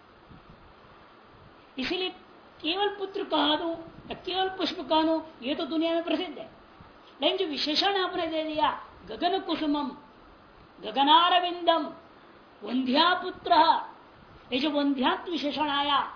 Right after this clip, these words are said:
या गगनत्व विशेषण आया, ये अप्रसिद्ध होने से वो विशिष्ट पक्ष भी अप्रसिद्ध माना जाएगा। अर्थात हेतु का जो आश्रय है,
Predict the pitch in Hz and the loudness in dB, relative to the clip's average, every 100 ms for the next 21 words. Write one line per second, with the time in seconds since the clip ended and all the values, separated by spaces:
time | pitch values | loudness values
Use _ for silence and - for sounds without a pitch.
0 | - - 240 233 254 277 285 349 - 381 | -14 -12 -6 -2 0 2 2 0 0 0
1 | 285 320 302 302 277 277 277 - - - | 0 0 0 -2 0 0 0 -2 -8 -18
2 | - - - - - 247 302 262 262 294 | -20 -20 -20 -20 -16 -8 -6 -6 -6 -6
3 | 240 170 220 220 226 214 190 185 202 262 | -6 -6 -4 -4 -4 -6 -8 -2 0 0
4 | 269 - - - - - - - 208 220 | -2 -12 -20 -20 -20 -20 -20 -14 -8 -4
5 | 233 311 269 - 254 240 226 294 403 415 | -4 -4 -6 -6 -4 -2 0 0 -2 -8
6 | - - - 226 - 220 202 208 202 202 | -16 -20 -10 -8 -8 -12 -12 -12 -12 -12
7 | 196 190 190 190 - - - - - - | -12 -12 -14 -16 -20 -20 -20 -20 -20 -20
8 | - - - - - - - - - - | -20 -20 -20 -20 -20 -20 -20 -20 -18 -4
9 | 220 214 233 320 311 - - - - - | -4 0 4 4 4 -4 -20 -20 -20 -20
10 | - - 269 339 415 359 330 277 285 - | -18 -4 -2 0 -2 0 0 -2 -4 -4
11 | 233 240 - 427 302 - | -4 -2 -2 -4 -8 -10